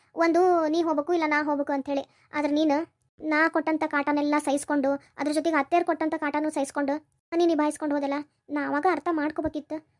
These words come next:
ಆದ್ರೆ ಮತ್ತೆ ನಿನ್ ಮೇಲೆ ಬಾಳ ಹೇಮ ಮಾಡ್ದೆ. ನನ್ ಕ್ಷಮಿಸ್ಬಿಡು ಸೀತಾ. ಇರ್ಲಿ ಬಿಡಕ್ಕ, ಎಲ್ಲಾರು ತಪ್ಪು ಮಾಡ್ತಾರ, ನೀನು ಹಂಗ ಮಾಡಿದಿ. ತಪ್ಪು ಮಾಡೋ ಮುಂದ ಇದು ತಪ್ಪು ಅಂತಂದ್ ಹೇಳಿ ಯಾರ ತಿಳಿಸಿ ಹೇಳೋರಿದ್ರ ನಿನಗೂ ಗೊತ್ತಾಗ್ತಿತ್ತು. ಆದ್ರ ಅತ್ತೆಯರು ನಿನಗ ಸಪೋರ್ಟ್ ಮಾಡ್ಬಿಟ್ರ, ಹಂಗಾಗಿ ಅದು ಅಲ್ಲಿಗ ನಿಲ್ಲಿಲ್ಲ. ನೀ ಮುಂದುವರ್ಸ್ಕೊಂತ ಹೋದಿ,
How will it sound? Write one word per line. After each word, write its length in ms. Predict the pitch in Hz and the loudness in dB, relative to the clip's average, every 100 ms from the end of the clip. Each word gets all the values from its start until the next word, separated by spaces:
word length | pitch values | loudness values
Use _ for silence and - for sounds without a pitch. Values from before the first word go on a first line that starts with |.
| _ | _
ಆದ್ರೆ 180 | 302 294 | -2 0
ಮತ್ತೆ 220 | 294 294 | 0 2
ನಿನ್ 160 | 349 311 | 0 2
ಮೇಲೆ 160 | 302 | -2
ಬಾಳ 220 | 269 254 330 | -2 0 -2
ಹೇಮ 180 | 311 285 | 0 -2
ಮಾಡ್ದೆ. 520 | 285 269 254 _ _ - | 0 -2 -6 _ _ -8
ನನ್ 220 | 320 320 | -2 -2
ಕ್ಷಮಿಸ್ಬಿಡು 420 | 311 311 330 311 | 0 -2 0 -2
ಸೀತಾ. 360 | 302 277 277 - _ _ 339 330 | -2 -4 -6 -10 _ _ -6 0
ಇರ್ಲಿ 160 | 339 339 | 2 4
ಬಿಡಕ್ಕ, 220 | 294 285 285 - _ _ - | 2 -2 -6 -12 _ _ -2
ಎಲ್ಲಾರು 400 | 359 330 349 349 | 2 4 4 2
ತಪ್ಪು 180 | 311 294 | 0 -2
ಮಾಡ್ತಾರ, 240 | 285 277 277 _ _ - | -4 -4 -8 _ _ -4
ನೀನು 260 | 359 392 466 | 2 4 4
ಹಂಗ 100 | 359 | 4
ಮಾಡಿದಿ. 360 | 370 330 311 285 _ _ 294 | 4 4 0 -2 _ _ -4
ತಪ್ಪು 260 | 330 349 | -4 0
ಮಾಡೋ 200 | 392 381 | 4 6
ಮುಂದ 200 | 381 381 359 370 - _ - | 4 2 0 0 -8 _ -2
ಇದು 160 | 370 | 2
ತಪ್ಪು 240 | 370 359 381 | 2 2 2
ಅಂತಂದ್ 280 | 359 349 | 2 2
ಹೇಳಿ 160 | 339 339 | 2 4
ಯಾರ 220 | 302 330 320 | 2 2 0
ತಿಳಿಸಿ 280 | 330 330 | 0 0
ಹೇಳೋರಿದ್ರ 320 | 320 311 302 302 | 2 2 2 0
ನಿನಗೂ 240 | 302 285 | 0 0
ಗೊತ್ತಾಗ್ತಿತ್ತು. 560 | 294 285 269 269 - 339 - _ - | 0 -2 -6 -10 -8 -8 -10 _ 0
ಆದ್ರ 220 | 349 339 339 330 _ _ - 330 | 8 8 8 2 _ _ -4 -4
ಅತ್ತೆಯರು 280 | 320 359 | 6 6
ನಿನಗ 220 | 370 339 320 | 8 4 0
ಸಪೋರ್ಟ್ 340 | 311 311 311 | 0 0 0
ಮಾಡ್ಬಿಟ್ರ, 320 | 285 277 262 302 - _ | 0 0 -2 -8 -8 _
ಹಂಗಾಗಿ 340 | 311 311 330 311 | 2 4 4 4
ಅದು 140 | 277 | 4
ಅಲ್ಲಿಗ 200 | 269 285 | 4 4
ನಿಲ್ಲಿಲ್ಲ. 340 | 294 285 285 269 277 _ - | 2 4 4 2 -2 _ -4
ನೀ 60 | |
ಮುಂದುವರ್ಸ್ಕೊಂತ 580 | 320 330 330 294 311 311 311 | 0 4 2 2 -4 -4 -2
ಹೋದಿ, 260 | 285 277 | 0 -2